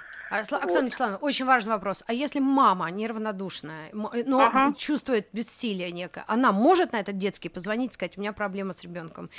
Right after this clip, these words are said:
Speaker 1: Или
Speaker 2: Она
Speaker 1: папа?
Speaker 2: должна. Она должна просто позвонить, потому что очень часто несчастные родители, особенно в тех городах, где не так доступна психологическая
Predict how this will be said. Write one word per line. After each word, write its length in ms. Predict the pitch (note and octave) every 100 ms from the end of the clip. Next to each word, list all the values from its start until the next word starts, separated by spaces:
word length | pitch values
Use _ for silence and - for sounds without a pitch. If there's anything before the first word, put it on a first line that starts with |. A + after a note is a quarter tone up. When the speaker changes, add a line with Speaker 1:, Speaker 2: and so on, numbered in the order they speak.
| -
Speaker 1:
Или 140 | A3+
Speaker 2:
Она 100 | A3 A3+
Speaker 1:
папа? 400 | A3 A#3 G#3+ E3
Speaker 2:
должна. 380 | G#3 G#3+ F3 E3 - _
Она 280 | E3+ F3 G#3+
должна 640 | G#3 G3+ G3+ - F3+ F3
просто 340 | - D#3 - -
позвонить, 580 | - F3+ F#3 G#3 F#4+ G#4
потому 320 | - G3 F#3+
что 160 | - G3
очень 260 | - F#3+
часто 420 | - C4+ F4+ - -
несчастные 560 | G3+ G3 G3+ G#3 - F#3+
родители, 500 | F#3 F#3+ E4+ - G#3
особенно 600 | F#3 - G3+ G3 F#3+ F3+
в 300 | - - -
тех 200 | G3 F3+
городах, 460 | F3 F#3 F#3+ G3 G3
где 160 | F#3 F#3
не 160 | G3+
так 260 | - A3+ F#3
доступна 540 | F3 F3+ - F3+ F3
психологическая 760 | - - F#3 F3 F3+ E3+ -